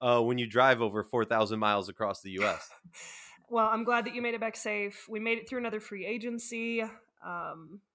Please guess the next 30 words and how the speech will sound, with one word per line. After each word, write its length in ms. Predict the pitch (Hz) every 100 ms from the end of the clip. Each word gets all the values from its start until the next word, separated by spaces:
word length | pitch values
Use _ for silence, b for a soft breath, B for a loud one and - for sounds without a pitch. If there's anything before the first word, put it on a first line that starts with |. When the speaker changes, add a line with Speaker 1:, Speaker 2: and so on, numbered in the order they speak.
| _ _ _ _
Speaker 2:
I 120 | 175
got 180 | 190 185
a 60 | 185
chance 320 | - 190 185
to 100 | 175
breathe 300 | 208 220 233
a 40 |
little 200 | 226 226
bit. 440 | 226 226 226 220 - - - _
I 100 | 180
got 180 | 190 180
engaged. 880 | 180 185 180 185 269 247 - -
Um, 100 | 185
so 140 | 185 180
I'm 60 |
very 200 | 170 175
excited. 720 | 120 - - 160 247 302 339 349 b b B B B B
Speaker 1:
Whoop, 160 | 131 127
Speaker 2:
Lot 160 | 143
of, 60 | -
lot, 220 | 143 151
Speaker 1:
whoop, 80 | 240
Speaker 2:
lot 140 | 277 277
of 60 |
big 120 | 165
Speaker 1:
whoop. 100 | 226
Speaker 2:
things 220 | 247 240 226
going 300 | 240 233 233
on 400 | - 220 220 226
here. 500 | 240 220 220 214